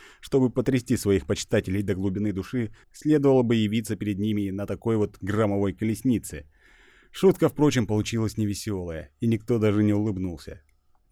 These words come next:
Положили сзади в багажнике вместе с остальными вещами. Чтобы не возвращаться совсем уж с пустыми руками, Рикардо и Айван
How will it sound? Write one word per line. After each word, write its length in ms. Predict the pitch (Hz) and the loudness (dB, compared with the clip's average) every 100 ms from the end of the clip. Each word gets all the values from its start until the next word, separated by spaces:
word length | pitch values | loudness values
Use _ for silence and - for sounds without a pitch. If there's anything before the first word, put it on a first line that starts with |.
| _ - | _ 0
Положили 440 | 113 123 139 120 | 2 4 4 2
сзади 320 | 101 120 107 | 2 0 0
в 60 | 90 | -2
багажнике 760 | 101 104 113 82 85 - 73 - - | -2 -2 -4 -4 -8 -10 -14 -14 -6
вместе 340 | 104 110 107 | 0 0 0
с 100 | 113 | -4
остальными 440 | 95 - 95 92 92 | -4 -2 -2 0 -2
вещами. 560 | 101 - 101 82 69 - _ _ _ | -4 -4 -6 -6 -12 -18 _ _ _
Чтобы 280 | - 113 107 | -4 0 4
не 60 | 110 | 4
возвращаться 580 | 104 104 104 101 92 | 4 2 0 0 -2
совсем 320 | 82 92 107 95 | -6 -6 -2 -4
уж 120 | 85 | -4
с 60 | |
пустыми 380 | - 101 113 95 | -8 -4 0 0
руками, 540 | 95 92 127 107 76 - | 0 0 0 0 -4 -6
Рикардо 460 | 107 110 117 101 101 | -8 0 0 2 -2
и 200 | - 113 | -2 -2
Айван 480 | 120 127 98 82 | 0 0 -2 -6